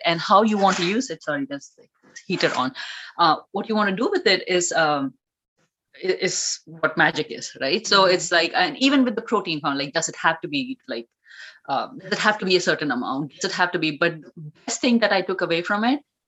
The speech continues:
Speaker 1: was make it sustainable for you.
Speaker 2: Yeah.
Speaker 1: Just because somebody says hundred and sixty grams of protein, but it might not do good for you or your stomach <laughs> if you eat
Speaker 2: Yeah,
Speaker 1: that much. If you're
Speaker 2: totally.
Speaker 1: just five foot four, five foot, five feet four tall,
Speaker 2: Yeah.
Speaker 1: right?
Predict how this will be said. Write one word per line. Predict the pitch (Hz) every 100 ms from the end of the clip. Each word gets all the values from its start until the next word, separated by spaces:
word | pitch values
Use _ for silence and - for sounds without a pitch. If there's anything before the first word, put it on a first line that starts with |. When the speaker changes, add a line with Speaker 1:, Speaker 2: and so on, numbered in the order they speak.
| _ _
Speaker 1:
was | 165 160 151 151 - _ _ -
make | 190 220
it | 247
sustainable | - 175 - 151 139 143
for | -
you. | 123 - _ _ _ _ _ _
Speaker 2:
Yeah. | 185 147 180 _ _ _ _ 175
Speaker 1:
Just | 220 302
because | 285 269
somebody | 226 220
says | 214 196 185
hundred | 190 190
and | 185
sixty | 180 - 165
grams | 156 160
of | 147
protein, | 151 147 208 170
but | 147 143
it | 180 175
might | 196 180
not | 185 170 156
do | 156
good | 143 202 -
for | 156
you | 147 -
or | 202
your | 262
stomach | 233 330 262 - -
<laughs> | -
if | 226
you | 190
eat | 180
Speaker 2:
Yeah, | 240 226
Speaker 1:
that | 175
much. | 208 196
If | 202
you're | 220
Speaker 2:
totally. | 285 175
Speaker 1:
just | -
five | 185 190
foot | - 202
four, | 185 - _
five | 180 185
foot, | 196 185
five | - - 175 180
feet | 190 -
four | 180 170 -
tall, | 254 156 127 _ _ _ _
Speaker 2:
Yeah. | 143
Speaker 1:
right? | 147 202